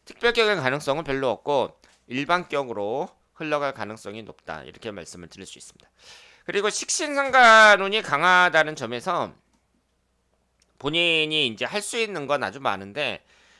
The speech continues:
내가 이제 손으로 만질 수 있는 거, 손으로 많이 만지는 거, 그게 뭐가 있을까요? 손으로 할 수 있는 거,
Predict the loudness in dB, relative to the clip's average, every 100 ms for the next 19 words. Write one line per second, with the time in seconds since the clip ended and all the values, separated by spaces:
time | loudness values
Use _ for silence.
0 | _ -4 2 4 2 0 -4 -4 -2 -2
1 | -2 -6 -2 -2 -2 -4 -10 -12 -12 -14
2 | -16 -20 -18 -8 -6 -4 -6 -6 -10 -10
3 | -10 -12 -14 -16 -14 -12 -12 _ _ _
4 | _ _ _ -20 _ -16 -12 -4 -4 -4
5 | -6 -12 -12 -10 -8 -6 -4 -2 2 2
6 | 0 -4 -6 -10 -8 -12 -14 -16 -20